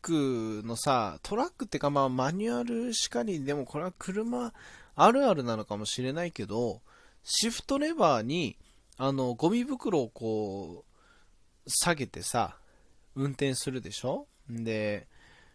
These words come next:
ゴミ袋が溜まったら、あの、捨てるっていうことするじゃない。んで、あの、結構ね、そのシフトレバーに下げてるゴミ袋が、もう結構ゴミがパンパンになっ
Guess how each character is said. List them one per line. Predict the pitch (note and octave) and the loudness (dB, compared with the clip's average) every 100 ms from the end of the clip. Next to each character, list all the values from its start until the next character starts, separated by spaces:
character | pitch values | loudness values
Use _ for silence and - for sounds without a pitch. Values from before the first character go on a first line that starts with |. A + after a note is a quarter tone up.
| _ _ | _ _
ゴ | C#3+ D3+ | 0 2
ミ | D#3 D3 | 0 -2
袋 | D3+ - C3+ A2 F#2+ F2+ B2+ C#3+ | -6 -4 -2 0 -2 -4 -8 -4
が | - D#3 C3+ - | 6 6 6 2
溜 | C#3 | -4
ま | D#3+ | -4
っ | - | -4
た | - G#3 | 0 4
ら、 | B2 F2 - _ - | 4 2 -6 _ -10
あ | A#2+ | -6
の、 | A2 G#2+ | -6 -4
捨 | - | -4
て | - A#2+ | -2 -2
る | |
っ | A#2+ | -4
て | - | -8
い | G#2+ | -10
う | |
こ | G#2+ | -10
と | - | -12
す | - A#2 | -10 -8
る | A2+ | -8
じ | D2 | -10
ゃ | |
な | C#2 | -14
い。 | - - - - - - C3 | -18 -20 -20 -20 -20 -20 -12
ん | A#2+ | -6
で、 | A#2 A2 A2 _ - _ _ _ _ _ _ _ _ - - - - - - - | -2 -2 -4 _ -20 _ _ _ _ _ _ _ _ -20 -16 -14 -14 -18 -20 -10
あ | A#2+ A#2+ | -6 -4
の、 | A#2+ A2+ G#2+ G2+ _ - _ _ _ _ _ _ _ _ - G3+ | -4 -6 -8 -12 _ -20 _ _ _ _ _ _ _ _ -10 -2
結 | F#3 G3+ | 2 2
構 | C3 | 2
ね、 | D3 | 0
そ | - C#3+ | 0 -2
の | |
シ | B2+ D3+ | -2 -2
フ | - | 0
ト | F3 | 2
レ | E3+ | 2
バ | C#3 A#2 | 2 0
ー | |
に | C#3+ | 0
下 | D3 F#3 | 0 0
げ | F3 | 0
て | E3 B2 | 0 -2
る | C#3 D#3 G2+ | 0 -2 -2
ゴ | A#2+ | -2
ミ | C#3+ D3 | -2 -4
袋 | D3 - A#2 | -6 -6 -4
が、 | G2 | -4
も | G#2 | -4
う | |
結 | B2+ A3 | -6 -2
構 | D#3+ | 0
ゴ | A#2 B2+ | 0 0
ミ | F3 | 0
が | A2+ | -2
パ | - D3 | -2 -4
ン | F3 | 0
パ | F3+ | -2
ン | |
に | F3 | 0
な | F3+ | -2
っ | G3+ | -2